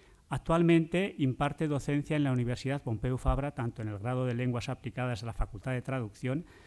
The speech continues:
y Ciencias del Lenguaje como en los másteres para la profesionalización del profesorado de secundaria.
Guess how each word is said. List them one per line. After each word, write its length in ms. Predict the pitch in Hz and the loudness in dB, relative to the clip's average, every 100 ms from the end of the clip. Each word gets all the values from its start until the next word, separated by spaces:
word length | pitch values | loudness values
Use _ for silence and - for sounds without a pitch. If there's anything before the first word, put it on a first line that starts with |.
| - - - | -20 -18 -6
y 100 | 139 | -4
Ciencias 440 | - 151 156 131 - | 2 2 2 0 -2
del 140 | 147 | -2
Lenguaje 500 | 123 110 131 120 143 | -2 -2 -2 -4 -8
como 240 | - 110 | -6 -6
en 60 | 110 | -4
los 160 | 107 - | -6 -2
másteres 420 | 135 - 151 - | -2 -2 -6 -6
para 220 | 135 117 | -6 -4
la 140 | 113 | -6
profesionalización 920 | - - - 120 113 110 120 98 135 139 | -6 2 4 4 -4 -6 -8 -4 0 0
del 120 | 131 | -2
profesorado 360 | 113 90 117 | -8 -8 -6
de 60 | 131 | -6
secundaria. 680 | - - 101 101 104 104 | -8 -10 -10 -8 -10 -12